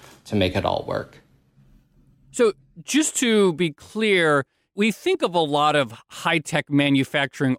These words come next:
Speaker 2: already happening in China. U S tech giants like Apple, uh,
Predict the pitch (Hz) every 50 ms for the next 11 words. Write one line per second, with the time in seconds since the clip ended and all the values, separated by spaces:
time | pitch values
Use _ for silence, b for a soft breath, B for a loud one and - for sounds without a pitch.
0 | - _ - 139 147 151 156 151 147 143 139 131 123 104 - 139 151 165 170 -
1 | 147 147 143 139 139 139 135 135 - 135 131 131 131 131 - - 135 127 123 127
2 | 127 127 123 123 123 - 117 131 135 131 123 - - - 127 123 - - 131 113
3 | 117 113 113 - - 101 113 117 113 - _ _ - 110 117 - - 117 117 113
4 | - _ _ _ _ _ _ _ _ 123 113 107 110